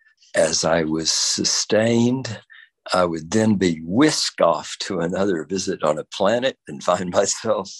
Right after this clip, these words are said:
someplace else and on another adventure. And, um, it's beca-, it, I, that kind of movement in and out of seeking adventure and going into this thrilling worlds,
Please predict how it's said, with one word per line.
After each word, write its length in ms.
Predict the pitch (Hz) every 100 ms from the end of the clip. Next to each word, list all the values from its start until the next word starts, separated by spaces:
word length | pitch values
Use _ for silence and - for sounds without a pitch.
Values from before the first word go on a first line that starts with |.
| -
someplace 580 | - - 113 127 117 117
else 420 | 120 135 - -
and 260 | 82 78 78 - - - - - -
on 160 | 104
another 360 | 98 104 117 107
adventure. 600 | 87 101 131 - 69 - _ _ _ _ _ _ _ - -
And, 320 | 92 87 87
um, 380 | 90 87 82 73 _ _ _ _ _ _ _ _ - _ - 101
it's 220 | 95 -
beca-, 340 | - - - -
it, 180 | 87 - -
I, 240 | 95 98 - - -
that 260 | 117 - -
kind 240 | 131 127
of 160 | 104 98
movement 600 | 98 127 151 107 85 73 -
in 200 | 107 101
and 160 | 101 95
out 280 | 98 92
of 140 | 85 - - _ _ - 101 -
seeking 500 | - - 131 127 101
adventure 720 | 90 - 107 113 - 110 104
and 340 | 85 76 78 80 - -
going 400 | 104 101 104 95
into 340 | 95 - 92
this 240 | 85 - -
thrilling 540 | - 107 110 101 87
worlds, 680 | 85 101 101 95 87 85 -